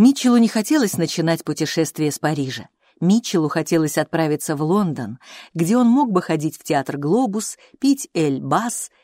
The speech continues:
и понимать всё, что говорят вокруг. Однако Ларри нашёл два очень дешёвых билета на чартерный рейс в Орли, а поскольку деньги следовало растянуть на девять месяцев,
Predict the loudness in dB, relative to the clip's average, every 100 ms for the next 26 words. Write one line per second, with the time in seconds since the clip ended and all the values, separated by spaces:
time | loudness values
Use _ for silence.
0 | _ _ 2 4 4 4 0 -4 -2 0
1 | 0 0 0 2 0 -2 -4 -8 -8 -8
2 | -10 -12 -20 _ _ _ _ _ 0 2
3 | 0 0 2 2 0 -4 -12 _ _ -2
4 | -2 2 2 2 2 0 0 0 0 2
5 | 0 0 2 2 2 4 4 4 2 0
6 | -2 0 -2 0 -2 0 0 0 -2 0
7 | 0 2 2 2 0 _ _ _ _ 0
8 | 2 2 2 4 4 6 4 4 0 2
9 | 2 4 2 2 2 0 2 2 0 2
10 | 2 0 0 0 0 -10 -12 -18